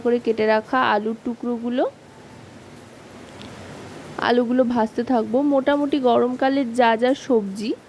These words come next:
আলু তো অবশ্যই, সেই সমস্ত সবজি ব্যবহার করেই কিন্তু আপনারা এই রেসিপিটা তৈরি করতে পারেন। আলুটা ভাজতে ভাজতে একটু হিং দিয়ে দিচ্ছি। হিংটা আগেই দিতাম, তবে ভুলে গিয়েছিলাম বলে এখন দিয়ে দিলাম।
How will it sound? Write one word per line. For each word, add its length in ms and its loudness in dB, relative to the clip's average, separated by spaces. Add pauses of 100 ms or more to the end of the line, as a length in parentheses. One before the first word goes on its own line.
(1400)
আলু 260 2
তো 60 6 (100)
অবশ্যই, 500 0 (360)
সেই 160 -2 (100)
সমস্ত 320 0 (140)
সবজি 320 2 (100)
ব্যবহার 380 4
করেই 360 0
কিন্তু 180 -2 (140)
আপনারা 340 2 (240)
এই 100 2 (140)
রেসিপিটা 480 0 (140)
তৈরি 280 4
করতে 260 2 (120)
পারেন। 280 4 (680)
আলুটা 360 2
ভাজতে 260 2 (100)
ভাজতে 360 0 (300)
একটু 160 -2 (100)
হিং 120 0 (120)
দিয়ে 220 0
দিচ্ছি। 260 -4 (120)
হিংটা 280 0 (120)
আগেই 280 0
দিতাম, 340 -2
তবে 240 2
ভুলে 260 0
গিয়েছিলাম 420 0
বলে 180 2 (180)
এখন 200 0 (120)
দিয়ে 220 -2
দিলাম। 220 0